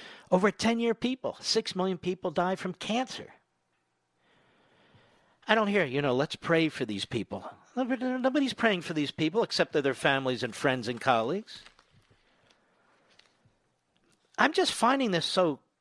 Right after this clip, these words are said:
weird in so many respects. We're gonna now change our entire economic system. T-, let me tell you, it's changing before your eyes. We're going to destroy,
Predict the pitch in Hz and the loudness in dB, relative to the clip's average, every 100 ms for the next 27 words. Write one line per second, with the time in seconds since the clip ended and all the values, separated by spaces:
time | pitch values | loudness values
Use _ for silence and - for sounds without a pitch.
0 | - 127 233 339 - - - - 156 - | -10 0 2 2 0 -4 -12 -4 -2 2
1 | 147 135 127 117 - - - - - - | 2 2 0 0 0 -2 -4 -6 -16 -16
2 | _ _ _ _ _ _ _ - 262 302 | _ _ _ _ _ _ _ 2 2 4
3 | 247 214 208 - 208 220 226 190 160 143 | 2 2 0 0 0 0 0 2 2 2
4 | 143 - 202 240 262 - 196 208 190 185 | -4 0 2 2 0 -2 -2 0 0 -2
5 | 180 - 185 - - - - - 208 285 | -2 0 0 -2 -10 -2 0 2 0 2
6 | 254 151 147 - 220 226 - - _ _ | 2 2 0 2 2 0 -6 -16 _ _
7 | _ - 151 - 165 156 139 76 - _ | _ -4 -2 4 4 4 2 -2 -12 _
8 | _ _ _ _ _ _ _ _ 240 302 | _ _ _ _ _ _ _ _ 2 4
9 | 233 160 127 135 - - 185 180 156 | 0 -2 -2 -2 -2 -2 0 2 2